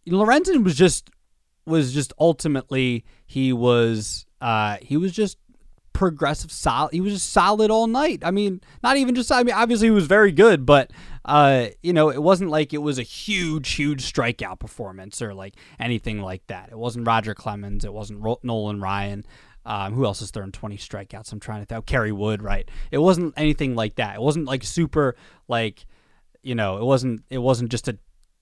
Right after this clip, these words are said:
uh, dominant, you know, swing and miss night all night. It wasn't like that, but who cares? It, no hitter is incredible in itself. So Lorenzen was, was, was just,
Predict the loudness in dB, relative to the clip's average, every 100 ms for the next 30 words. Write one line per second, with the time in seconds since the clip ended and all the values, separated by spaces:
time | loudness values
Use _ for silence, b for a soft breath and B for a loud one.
0 | _ _ -6 -4 -2 -4 -4 2 4 4
1 | 0 -6 -8 -6 -6 -10 -10 -2 0 0
2 | 0 -2 -2 -4 -4 -4 -6 -8 -12 -12
3 | -4 -4 -2 -6 -4 -6 -4 -10 -12 _
4 | -10 -8 -4 -2 -2 -4 -8 -10 -12 -6
5 | -2 -2 -2 -4 -4 -8 -18 -18 -16 -6
6 | -4 -2 -2 -4 -6 -8 -4 -4 -6 -8
7 | -6 -4 -2 -2 -4 -4 -6 B B B
8 | -8 -8 -8 -10 -10 -8 -10